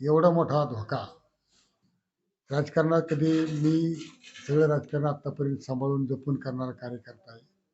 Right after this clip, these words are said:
मी कुठला शेत-, खा-, कारखानदार नाही किंवा काही नाही. आज प्रेमापोटी एवढ्या जनतेने प्रेम केले, ते मी मान्यच करतोय. ज्या कार्यकर्ते माझ्यासाठी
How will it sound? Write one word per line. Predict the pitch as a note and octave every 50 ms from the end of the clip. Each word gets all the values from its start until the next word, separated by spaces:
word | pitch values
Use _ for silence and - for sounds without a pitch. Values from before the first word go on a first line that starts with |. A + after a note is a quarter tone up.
| _ _ _ _ _ _ _ _ _ -
मी | C3 B2+
कुठला | - D3 - - C#3+ D3+ D3+ D3+ D3 -
शेत-, | - - C3+ - - - _ - - D4+ D4+ D4 - - - -
खा-, | A#2+ A#2+ B2+ B2 - -
कारखानदार | - D3 C3+ - - C#3 C3+ C3+ C3 C#3 C3+ B2+
नाही | C3 C3 B2+ A#2
किंवा | G2+ - B2+ B2
काही | A#2 A#2+ A#2+ A#2 A#2 A2+
नाही. | G#2+ G#2+ A2 B2+ - _ _ _ _ _ _ _ _ _ _ _ _ _ -
आज | C3+ C3+
प्रेमापोटी | - - - C#3+ D3 C#3+ D#3 D#3+ D#3 D#3 D#3 D3+ E3 E3
एवढ्या | D#3+ D3+ D3+ D3+ D3+
जनतेने | C3+ D3 D3 C#3+ C#3+ D3+ C#3+ D3+
प्रेम | D3 C#3 C#3 C#3+ B2+
केले, | B2 - C3+ A#2 A2+ G#2+ G#2+ _ _ _ _ _ _ _ _ _ _ _ _ _ -
ते | D3 D3
मी | D3 D#3 D#3
मान्यच | D3+ D3 D3 D3+ D#3 D#3+ D#3 D#3+
करतोय. | - D#3+ D#3 D3+ - D#3+ D#3
ज्या | D3+ C#3 D3+ D3
कार्यकर्ते | D3+ - C#3 C3+ C#3+ C3+ C#3+ C#3 C3 - D3
माझ्यासाठी | C#3 C#3+ C#3 C3 - - B2 - C#3+ C#3+ C#3+ C#3